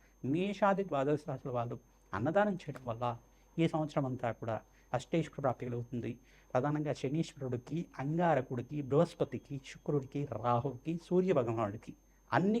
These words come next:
గ్రహాలకు ప్రధానంగా ఈ గ్రహాలే ప్రధానంగా ఉంటాయి కావున ఈ గ్రహాలకి మేషాది ద్వాదశ రాశి వాళ్ళు జపము, హోమాది కార్యక్రమాలు ఆచరించుకోవడం, ఆ గ్రహాలే ప్రీతికరంగా దానాలంతా కూడా చేసుకోవడం వల్ల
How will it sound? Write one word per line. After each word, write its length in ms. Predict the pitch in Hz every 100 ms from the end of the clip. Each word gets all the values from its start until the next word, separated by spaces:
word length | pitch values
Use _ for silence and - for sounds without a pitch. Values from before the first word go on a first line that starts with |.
| 196
గ్రహాలకు 420 | 135 151 143 139
ప్రధానంగా 440 | 123 127 156 196 214 190
ఈ 40 | 202
గ్రహాలే 300 | 160 165 180 180
ప్రధానంగా 400 | 135 143 147 147
ఉంటాయి 300 | 135 127 123
కావున 280 | 120 120 120 120 - _ - _
ఈ 80 | - 139
గ్రహాలకి 380 | 143 165 170 131
మేషాది 500 | 123 147 170 185 180
ద్వాదశ 400 | 147 143 131 -
రాశి 200 | 160 156
వాళ్ళు 200 | 156 165 175 _ - -
జపము, 500 | 123 110 143 196 190 208 196
హోమాది 400 | 156 165 185 175
కార్యక్రమాలు 520 | 160 151 147 151 143 120
ఆచరించుకోవడం, 520 | 123 143 - 147 147 - - - -
ఆ 60 | 117
గ్రహాలే 320 | 123 - 202 214
ప్రీతికరంగా 600 | 208 147 143 135 131 135 - - - - -
దానాలంతా 560 | - 143 196 220 180 147
కూడా 180 | 143 135 131
చేసుకోవడం 340 | 120 135 127
వల్ల 160 | 117 117